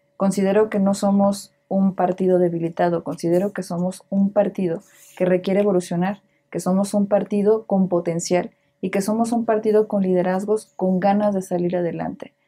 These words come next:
Creo que con eso, y al ver la realidad que tenemos en este país, podemos seguir construyendo. Pro-, y después estar, eh, revisando, consensando y ver la posibilidad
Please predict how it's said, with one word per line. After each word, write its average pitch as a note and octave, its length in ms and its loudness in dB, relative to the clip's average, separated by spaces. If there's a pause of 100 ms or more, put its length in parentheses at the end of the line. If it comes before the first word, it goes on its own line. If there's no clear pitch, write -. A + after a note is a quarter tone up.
(240)
Creo G#3 220 4
que A#3 160 -4
con F#3+ 180 0
eso, F#3+ 340 -4 (720)
y G3 120 0
al F#3 100 4
ver G3+ 140 6
la G#3 120 6
realidad F#3 380 2
que - 100 -8
tenemos F#3 360 -4
en F#3 60 -2
este F3+ 200 -6
país, F3+ 320 -2
podemos F3+ 400 -2
seguir F3 260 -4
construyendo. E3+ 680 -8 (840)
Pro-, F3+ 140 2
y G3+ 160 2
después G#3 640 2 (520)
estar, F#3+ 500 2
eh, F3+ 100 0
revisando, G3 600 2
consensando F3+ 760 -4 (220)
y F#3+ 160 -2
ver G3 160 2
la G#3 180 2
posibilidad G3 720 0